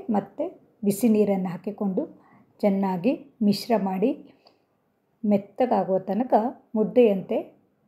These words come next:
ಕಲಸಿಕೊಳ್ಳಬೇಕು. ದಿಢೀರಂತ ಮಾಡುವ ಈ ಚಕ್ಕುಲಿಯು ತುಂಬ ಮೃದುವಾಗಿಯೂ ಬರುತ್ತೆ, ತಿನ್ನೋಕ್ಕೂ ರುಚಿಕರವಾಗಿರುತ್ತೆ. ಅಂಗಡಿಯಿಂದ ಕೊಂಡುಕೊಳ್ಳುವ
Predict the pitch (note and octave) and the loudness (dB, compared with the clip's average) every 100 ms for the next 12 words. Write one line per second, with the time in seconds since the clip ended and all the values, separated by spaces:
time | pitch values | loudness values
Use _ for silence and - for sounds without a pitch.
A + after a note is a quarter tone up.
0 | - B3+ B3 B3+ G#3 F3+ E3+ D#3+ C#4+ - | -6 -4 -2 0 2 2 -2 -6 -6 -8
1 | - _ _ _ _ _ _ _ - G3+ | -10 _ _ _ _ _ _ _ -6 0
2 | A3 B3+ D#4+ D4 G3+ G#3+ G3 F#3 F3+ A3+ | 4 4 4 4 2 0 -2 0 0 0
3 | - - B3+ B3+ C#4+ - A#3+ - G3 A#3+ | -4 -10 -2 -2 -2 -2 -4 -2 0 2
4 | B3 B3+ - _ - G3+ G#3 D4+ C#4 G3+ | 2 0 -10 _ -4 0 2 2 0 0
5 | F#3+ E3+ A#3+ A#3 A3+ B3+ A3 F#3+ - B3+ | 0 4 4 4 2 0 -2 -4 -6 -8
6 | - - - G3 G3 G3+ C4+ B3+ G#3+ - | -8 -12 -8 -4 -2 -4 -4 -6 -6 -8
7 | B3 C4+ C4 A3 F3+ F3+ E3 - C4 - | 0 4 4 2 0 -4 -6 -8 -8 -10
8 | - - - A3 G#3+ A#3+ C#4 C4+ A#3 A3 | -20 -20 -10 -2 4 4 4 4 2 2
9 | A3 G#3 G3+ A3+ A3+ G#3 G#3 | 0 0 2 2 0 0 0